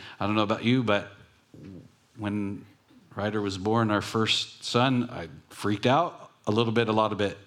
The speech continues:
That's a human <laughs> that I'm responsible for. But then sometimes what we see is people return back to church or back to faith because they know that somewhere deep inside, what they experience themselves, they want to pass on to their children.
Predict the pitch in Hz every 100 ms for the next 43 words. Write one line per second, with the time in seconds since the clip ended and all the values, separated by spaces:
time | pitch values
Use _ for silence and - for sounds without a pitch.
0 | - - - - - 123 127 160 120 175
1 | 180 147 117 - 113 127 127 143 139 151
2 | 156 165 165 127 113 101 87 - - -
3 | - - - - - - - _ _ _
4 | _ 135 156 175 - 185 233 185 117 123
5 | 185 - - - - 123 131 120 113 127
6 | 123 113 120 123 117 110 110 113 98 104
7 | - 135 151 156 - 104 98 104 - 127
8 | 127 143 147 90 104 98 104 98 110 107
9 | - - 120 123 123 110 110 113 98 117
10 | 95 101 143 165 139 - 104 104 117 107
11 | 98 92 - - - 113 107 113 110 104
12 | - 101 101 - 98 90 95 92 - 87
13 | 85 90 90 87 87 - - 135 95 76
14 | 80